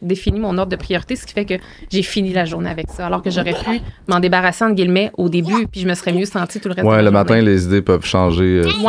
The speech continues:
Speaker 2: soudainement, puis tu te mets à,
Speaker 1: Ouais, fait que
Speaker 2: à fouetter de la merde.
Speaker 1: Voilà,
Speaker 2: Là-dessus.
Speaker 1: <laughs> pour reprendre l'expression. <laughs>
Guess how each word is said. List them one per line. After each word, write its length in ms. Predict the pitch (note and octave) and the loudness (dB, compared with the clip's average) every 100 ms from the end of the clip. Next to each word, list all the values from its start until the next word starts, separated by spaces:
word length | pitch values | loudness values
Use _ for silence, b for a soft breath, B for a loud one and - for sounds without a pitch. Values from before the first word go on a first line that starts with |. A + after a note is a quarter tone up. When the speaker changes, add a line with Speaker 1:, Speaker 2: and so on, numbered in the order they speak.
| F2 | 2
Speaker 2:
soudainement, 300 | F2+ F#2 G2 | 2 0 -2
puis 100 | - | -6
tu 120 | - | -4
te 100 | F#2+ | 2
mets 80 | F2 | 4
à, 360 | E2 D#2+ D2+ - | 4 4 2 2
Speaker 1:
Ouais, 180 | - - | 0 -4
fait 160 | - - | -6 -6
que 80 | - | -2
Speaker 2:
à 100 | - | 0
fouetter 260 | G3+ F#3+ | 2 2
de 40 | F2+ | 4
la 100 | E2 | 4
merde. 240 | E2 F2+ F#2+ - | 4 2 0 -4
Speaker 1:
Voilà, 300 | G3 G3 F3 - | 0 2 2 2
Speaker 2:
Là-dessus. 260 | E4+ - | 0 2
Speaker 1:
<laughs> 80 | - | 2
pour 120 | G#3+ | 4
reprendre 300 | G3 - F#3 | 4 4 2
l'expression. 540 | F#3+ F#3+ F#3+ F3 G3 A#3+ | 2 0 0 0 -2 -6
<laughs> 420 | - A#4+ A3 - | -4 -4 0 2